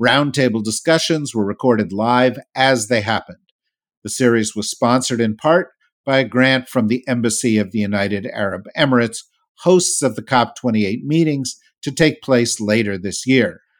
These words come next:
However, the content of this discussion, like all D S R Network productions, is entirely editorially independent, and the views presented were solely those of the participants.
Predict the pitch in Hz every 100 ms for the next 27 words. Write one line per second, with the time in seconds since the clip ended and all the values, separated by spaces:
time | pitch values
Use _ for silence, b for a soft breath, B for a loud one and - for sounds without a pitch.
0 | _ _ 147 147 156 131 165 - 123 -
1 | - 202 185 135 110 98 107 107 117 -
2 | 110 101 131 156 - 127 101 - 120 117
3 | 107 101 95 - 101 101 110 - 107 -
4 | 98 95 - 110 127 - b b b 123
5 | 113 135 117 131 143 147 147 147 120 107
6 | - 165 156 147 113 110 107 - 104 98
7 | 95 90 _ _ _ 110 101 95 107 131
8 | 165 156 - 120 113 107 107 95 98 -
9 | 107 104 104 104 92 90 95 - 87 90
10 | - 95 - - - - 87 - -